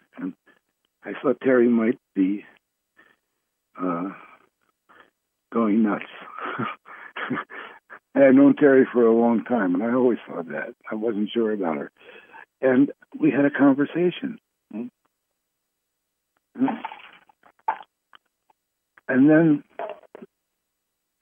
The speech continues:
they said, "Well, you could contact us anytime you want." So over the next few months, I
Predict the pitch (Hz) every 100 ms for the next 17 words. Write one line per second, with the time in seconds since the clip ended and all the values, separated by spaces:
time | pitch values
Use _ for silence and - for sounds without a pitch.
0 | _ _ _ _ _ - - 143 160 147
1 | 147 151 123 - - 113 - 110 - 113
2 | - 123 113 113 110 104 101 110 156 135
3 | - _ - 95 87 _ _ _ _ _
4 | _ _ _ _ _ _ _ _ _ -
5 | - 131 123 120 131 143 - - 143 151
6 | 151 143 - - - _ _ _ _ _
7 | _ _ _ _ _ _ 131